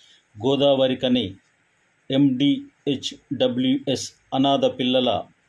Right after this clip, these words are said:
ఆశ్రమంలో అన్నదానం చేయడం జరిగింది.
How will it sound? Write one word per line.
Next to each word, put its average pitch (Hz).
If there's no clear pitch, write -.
ఆశ్రమంలో 127
అన్నదానం 127
చేయడం 113
జరిగింది. 98